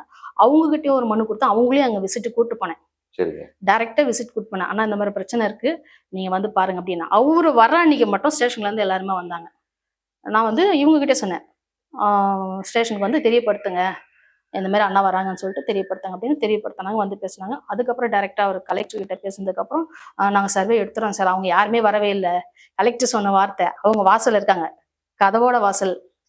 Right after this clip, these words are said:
Speaker 1: அந்த முகப்போட வாசல் கிடையாது, கதவோட, அவரோட கதவோட வாசல்ல இருக்காங்க, அப்படி யாரும் வரவே இல்ல சார்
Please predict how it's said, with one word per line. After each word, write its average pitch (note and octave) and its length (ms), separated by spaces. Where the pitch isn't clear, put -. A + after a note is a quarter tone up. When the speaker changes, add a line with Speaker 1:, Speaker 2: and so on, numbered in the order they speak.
Speaker 1:
அந்த G3+ 240
முகப்போட D4+ 440
வாசல் G#3+ 280
கிடையாது, G3+ 480
கதவோட, D4+ 360
அவரோட G#3 540
கதவோட D4+ 380
வாசல்ல B3+ 340
இருக்காங்க, A#3 460
அப்படி G3+ 300
யாரும் G#3 220
வரவே F#3+ 320
இல்ல G#3 180
சார் F3+ 440